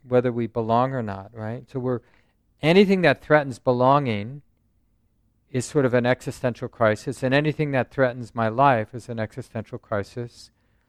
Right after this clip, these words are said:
And because we have sort of complicated language and this capacity to imagine, anytime I imagine not belonging or imagine sickness, aging, death,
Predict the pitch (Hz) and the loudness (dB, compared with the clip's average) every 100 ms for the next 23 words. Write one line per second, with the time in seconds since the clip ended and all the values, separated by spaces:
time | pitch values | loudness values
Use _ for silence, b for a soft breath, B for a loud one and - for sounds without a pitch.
0 | _ _ _ 135 143 151 175 190 160 127 | _ _ _ -2 0 4 4 4 2 2
1 | 156 170 135 - 151 131 117 _ - 151 | 6 6 4 -4 -2 -2 -4 _ 0 0
2 | 151 147 147 131 120 123 131 139 139 131 | 0 -6 -4 -4 -2 0 0 -2 -4 -6
3 | 120 - 127 - 139 131 139 123 117 117 | -12 -12 -14 -2 0 0 -2 -4 -2 2
4 | 156 143 120 b b b b 160 202 233 | 2 2 -4 b b b b 0 4 2
5 | - 190 190 165 160 147 131 151 220 254 | 2 0 2 4 4 2 2 4 4 4
6 | 165 104 101 117 113 - 113 110 98 95 | 0 -6 -4 -2 -2 -2 -2 -2 -6 -10
7 | 92 _ _ _ _ - 143 143 135 143 | -18 _ _ _ _ -2 0 2 2 4
8 | 185 214 175 117 98 _ _ _ _ _ | 4 4 2 -4 -4 _ _ _ _ _
9 | - 139 - 127 110 - 131 120 107 110 | -8 -8 -6 -4 -6 -6 -6 -6 -4 -8
10 | 104 107 101 | -4 -4 -4